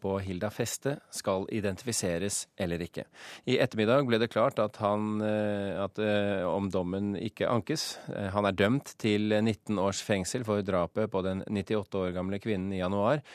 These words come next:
mens Dagbladet, V G og Nettavisen har valgt å offentliggjøre mannens navn, lar Aftenposten, Bergens Tidende og N R K være. Og ansvarlig redaktør i Nettavisen, Gunnar Stavrum, hvorfor velger dere å identifisere denne mannen?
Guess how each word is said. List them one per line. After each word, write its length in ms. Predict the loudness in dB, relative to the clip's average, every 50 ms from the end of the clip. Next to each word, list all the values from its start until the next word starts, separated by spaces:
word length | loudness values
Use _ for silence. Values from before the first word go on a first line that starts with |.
| -20 -20 -20 -20 -20 _ -12 -10
mens 240 | -10 -8 -8 -10 -4
Dagbladet, 560 | 2 4 4 4 4 4 2 2 2 2 0
V 160 | 0 0 -2
G 240 | -2 -4 -6 -4 -4
og 160 | -4 -4 -2 -4 -4
Nettavisen 480 | -2 -2 -2 -2 -2 -4 -4 -4 -2
har 160 | -2 -2 -2
valgt 480 | 0 2 2 2 0 -2 -6 -6 -4 -2
å 140 | -2 0 -2
offentliggjøre 480 | -4 -4 -4 -6 -2 -2 -2 0 0 0
mannens 320 | 0 0 -2 -2 -4 -2 0 2
navn, 380 | 4 6 4 4 4 2 0 -2 -4 -8 -12
lar 320 | -8 -8 -6 -6 -4 -4
Aftenposten, 640 | -4 -4 -6 -8 -10 -6 -6 -6 -8 -8 -8 -8 -8 -6 -4
Bergens 540 | -2 -2 -2 -2 -2 -4 -6 -6 -8 -8 -4
Tidende 460 | -2 -2 0 0 0 -2 -2 -2 -4 -4
og 320 | -4 -4 -2 -2 -2 -2 -4 -2
N 80 | -2
R 80 | -2 -2
K 300 | -2 -2 -2 0 0 0 0 0
være. 320 | 0 -2 -2 -4 -8 -10 _ _ _ _ _ _ _ _ _ _ -10 -2
Og 140 | 2 4 4
ansvarlig 400 | 4 6 6 6 6 6 4 4
redaktør 420 | 4 2 2 4 4 4 6 6
i 60 | 6 4
Nettavisen, 400 | 2 2 0 -2 -2 -2 -2 -2
Gunnar 300 | -2 0 0 0 -2 0
Stavrum, 540 | 2 2 2 2 2 0 -2 0 0 0 0 0 2
hvorfor 380 | 4 4 4 4 4 2 2 2
velger 380 | 2 0 0 0 0 0 2 4
dere 220 | 4 4 4 2 2
å 300 | 2 2 2 2 2 0 0 -2
identifisere 880 | -2 -2 -4 -4 -4 -6 -6 -6 -4 -4 -2 -2 -2 -2 -2 -2 -2
denne 220 | 0 -2 0 0 -2
mannen? 220 | -2 -4 -6 -8